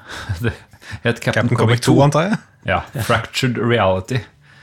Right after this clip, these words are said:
Speaker 1: Og det hørte jeg første gang om, eh, ja, jeg, når jeg, når jeg begynte å bli litt sånn opptatt av å spille gamle spill på nytt, ut på to tusen-tallet en gang, omtrent når Spillegal, eh, ble stiftet og sånn, så,
Speaker 2: Ja.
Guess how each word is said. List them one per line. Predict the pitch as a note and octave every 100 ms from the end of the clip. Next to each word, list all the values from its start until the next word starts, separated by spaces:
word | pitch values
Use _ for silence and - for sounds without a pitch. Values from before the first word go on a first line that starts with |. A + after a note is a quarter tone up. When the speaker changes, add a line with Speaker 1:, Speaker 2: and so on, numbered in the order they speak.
| - - _ _ _ _ _ _ _ -
Speaker 1:
Og | G#2+ F#2+
det | G#2+ G#2 A#2 -
hørte | - A#2 F2
jeg | G#2
første | G2 G2+ -
gang | G2 F#2+
om, | F2+ F2+ F#2+ G#2
eh, | G2+ G2 G2 G2 G2 G2 G2+ F#2+ F#2+
ja, | - - - - - - - - - - - - - - _ -
jeg, | - - -
når | A2+ G#2+
jeg, | A#2+ G#2+
når | A#2+
jeg | B2
begynte | A#2 G2+ B2+
å |
bli | A2+
litt | A2+
sånn | G#2+ A2+ G#2+
opptatt | - G#2+ A#2+
av |
å | G#2+
spille | A2+
gamle | G#2+ G#2 G#2+
spill | G#2
på | F#2 A#2+
nytt, | A#2 - -
ut | A2+ A#2 -
på | A#2 A#2
to | A#2+
tusen-tallet | G#2 F#2 G#2+ G2 G2+
en | G#2+
gang, | A#2+ - -
omtrent | G#2+ G#2 F#2+ -
når | G#2+
Spillegal, | - G2 F#2 G2 F#2+ G2+
eh, | G2+ G2+ G2+
ble | F#2+ F#2+ G2+ G2+
stiftet | A2+ - G#2
og | G2+
sånn, | B2+ B2+
så, | - - A#2 D#3+
Speaker 2:
Ja. | D3+